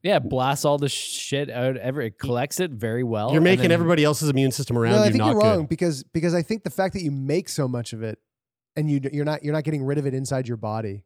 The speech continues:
Speaker 3: 'cause that's like, you kinda have, like, you're, like, halfway to C F, kind of.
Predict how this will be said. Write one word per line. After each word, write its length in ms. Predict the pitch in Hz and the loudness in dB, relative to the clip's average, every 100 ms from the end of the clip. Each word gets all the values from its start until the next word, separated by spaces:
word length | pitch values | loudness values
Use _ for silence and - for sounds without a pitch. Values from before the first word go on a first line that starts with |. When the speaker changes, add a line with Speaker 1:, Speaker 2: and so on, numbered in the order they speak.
| - | -8
Speaker 3:
'cause 80 | |
that's 180 | 151 226 | -6 0
like, 180 | 247 - _ - | -2 -2 _ -8
you 80 | 185 | 0
kinda 180 | 262 | 2
have, 180 | 226 202 | 4 2
like, 160 | 156 123 | 0 0
you're, 80 | 233 | -2
like, 120 | 262 | 0
halfway 380 | 156 151 - 156 | -2 -2 -2 -2
to 100 | 127 | -4
C 260 | - 127 | -4 -4
F, 280 | 131 - - _ _ _ _ _ | -4 -6 -18 _ _ _ _ _
kind 160 | 117 104 | -10 -8
of. 180 | 92 | -10